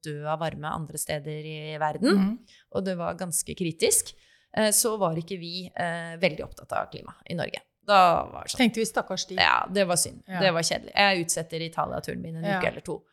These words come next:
Speaker 2: Ja.
Speaker 1: Og så får vi flommen,
Speaker 2: Mm.
Speaker 1: og så er det så på fatet vårt at det er
Speaker 2: Mm.
Speaker 1: ingenting annet
Speaker 2: Mm.
Speaker 1: enn det vi tenker på.
Speaker 2: Mm.
Speaker 1: Og, og stiller oss da spørsmål, eh, med, "Wow,
Speaker 2: Mm.
Speaker 1: er dette
Speaker 2: Er vi en
Speaker 1: virkelig,
Speaker 2: del av det?
Speaker 1: eh, en del av det vi også?"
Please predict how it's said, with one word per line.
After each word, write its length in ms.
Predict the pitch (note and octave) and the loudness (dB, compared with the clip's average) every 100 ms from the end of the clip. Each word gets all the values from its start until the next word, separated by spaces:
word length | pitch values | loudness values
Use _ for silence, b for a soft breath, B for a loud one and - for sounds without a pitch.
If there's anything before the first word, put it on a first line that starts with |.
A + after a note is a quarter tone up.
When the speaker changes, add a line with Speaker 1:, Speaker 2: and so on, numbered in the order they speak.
| A3+ | _
Speaker 2:
Ja. 140 | F#3+ F3 | -14 -2
Speaker 1:
Og 60 | - | 4
så 460 | - - A#3+ G#3+ G#3+ | 6 4 2 0 -2
får 280 | - G#3 F#3 | -2 -2 -2
vi 140 | F3+ | -6
flommen, 360 | - D#3 D#3+ - - - | -4 -4 -2 -4 -8 -8
Speaker 2:
Mm. 280 | G#3+ F#3+ A#3+ | -2 -2 2
Speaker 1:
og 60 | |
så 280 | A#3 - A#3 - | 2 2 2 0
er 220 | D3+ D#3 | 0 -4
det 80 | G3+ | 0
så 240 | - D#3+ D3+ | 0 -2 -8
på 120 | F3+ | -12
fatet 360 | - D3+ D#3+ F3+ | -4 -4 -4 -2
vårt 220 | D4+ - A3+ | -2 -2 -6
at 80 | |
det 80 | - | -2
er 160 | F3+ F#3 | -2 -2
Speaker 2:
Mm. 100 | G#3+ | -4
Speaker 1:
ingenting 480 | B3 E3 F#3+ F#3 G3 | -2 -4 -6 -8 -4
annet 380 | F3+ C4+ - | -2 -2 -6
Speaker 2:
Mm. 120 | F#3+ F#3 | -6 -4
Speaker 1:
enn 140 | F3+ | -2
det 180 | D#3 D3+ | -4 -4
vi 80 | E3+ | -6
tenker 280 | F3+ - | -6 -6
på. 140 | - D3+ - F#3+ | 0 0 0 -8
Speaker 2:
Mm. 160 | F3 E3 _ | -10 -14 _
Speaker 1:
Og, 420 | G3 G3 F#3 - | 0 2 2 -2
og 200 | F#3 F3+ F3+ | -6 -6 -6
stiller 340 | - E3 D#3+ | -6 -6 -6
oss 140 | D#3+ - | -4 -2
da 160 | D#3 | -2
spørsmål, 680 | D3 - - D3 D3+ D#3 D3+ - | -2 -6 -8 -6 -6 -6 -10 -10
eh, 540 | C3+ D#3 D#3 D#3 D#3 | -8 -8 -10 -10 -12
med, 440 | D#3+ E3 D#3+ D#3+ - _ _ _ _ | -10 -8 -6 -8 -10 _ _ _ _
"Wow, 440 | D3+ D3+ D3+ D3+ - _ F#3 | 2 2 2 -4 -16 _ -20
Speaker 2:
Mm. 120 | F3 - | -14 -2
Speaker 1:
er 180 | F#3 D#3 | 2 2
dette 200 | D#3+ - | 0 0
Speaker 2:
Er 100 | G#3+ | 2
vi 160 | G#3 G3+ | 4 4
en 80 | G3 | 4
Speaker 1:
virkelig, 60 | |
Speaker 2:
del 160 | F#3 F3+ | 2 0
av 100 | E3+ | 0
det? 80 | E3+ | 0
Speaker 1:
eh, 360 | E3 D#3+ - F3 | 0 -2 -4 -6
en 120 | E3 | -4
del 200 | D3+ D3 | -4 -4
av 100 | D3+ | -8
det 80 | D#3 | -10
vi 100 | D3+ | -8
også?" 340 | - - - | -4 -4 -4